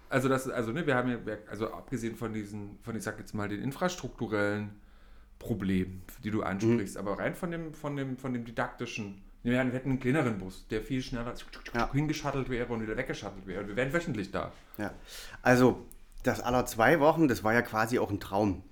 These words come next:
Speaker 2: dass das
Speaker 1: Mhm.
Speaker 2: so stattfindet. Ähm, Tatsache war's ja so, dass durch Feiertage, Ferien et cetera dieser Rhythmus ja permanent durcheinander ging. Und,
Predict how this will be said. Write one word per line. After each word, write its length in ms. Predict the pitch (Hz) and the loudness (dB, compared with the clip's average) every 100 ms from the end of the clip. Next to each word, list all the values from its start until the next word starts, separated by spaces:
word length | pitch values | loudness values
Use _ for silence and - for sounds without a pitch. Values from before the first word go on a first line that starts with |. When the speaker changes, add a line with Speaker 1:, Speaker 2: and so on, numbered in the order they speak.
| - | -6
Speaker 2:
dass 180 | 113 101 | -2 0
das 140 | 113 101 | 0 -2
Speaker 1:
Mhm. 100 | 101 | -4
Speaker 2:
so 40 | |
stattfindet. 640 | - 98 - 139 156 185 - - - - - - - | -2 -4 -2 0 0 0 -6 -18 -18 -14 -14 -12 0
Ähm, 600 | 113 110 110 107 104 98 | 4 6 8 8 6 4
Tatsache 520 | 107 107 - 123 143 | -2 0 2 2 2
war's 220 | 101 110 - | 2 2 2
ja 100 | 98 | 0
so, 280 | 101 139 | 4 4
dass 180 | 139 110 | 4 0
durch 220 | - 92 | -2 -4
Feiertage, 580 | - 120 107 - 95 87 | 2 4 4 4 0 -2
Ferien 540 | - 123 117 104 90 - - - - - - - | -2 2 4 4 2 -2 -10 -14 -16 -16 -12 0
et 160 | 135 131 | 2 2
cetera 600 | 147 170 123 90 87 135 | 2 6 6 6 4 4
dieser 400 | 120 117 110 104 | 6 4 6 6
Rhythmus 400 | 143 160 151 - | 4 4 2 4
ja 120 | 110 | 2
permanent 480 | 101 110 139 131 127 | 2 2 4 6 4
durcheinander 440 | 120 110 92 120 | 2 2 2 2
ging. 280 | 117 95 92 - - | 2 -2 -4 -10 -4
Und, 360 | 110 107 104 | 2 4 2